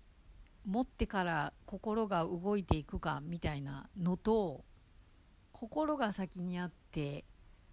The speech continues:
そういう関係になっていくっていうのが、なんかどっちがいい悪いとか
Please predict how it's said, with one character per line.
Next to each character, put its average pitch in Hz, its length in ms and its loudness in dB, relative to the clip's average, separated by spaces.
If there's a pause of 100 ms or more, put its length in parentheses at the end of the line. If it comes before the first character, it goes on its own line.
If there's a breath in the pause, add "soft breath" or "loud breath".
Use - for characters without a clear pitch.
(200)
そ 202 200 -2
う - 20 4
い 190 40 2
う 185 40 0
関 180 200 2
係 180 100 0
に 170 60 2
な 165 120 2
っ - 20 -2
て - 160 -8
い 147 60 -2
く - 160 -8
っ - 20 -4
て - 220 -8
い 151 80 -2
う 151 80 -6
の 151 140 -8
が、 156 400 -2
な 226 100 0
ん - 20 -4
か 196 140 -2 (220)
ど 294 140 0
っ 349 40 -4 (100)
ち 240 180 -4
が 180 200 2
い 220 280 0
い 180 40 0
悪 180 300 0
い 170 160 -2
と 170 160 -8
か 139 300 -8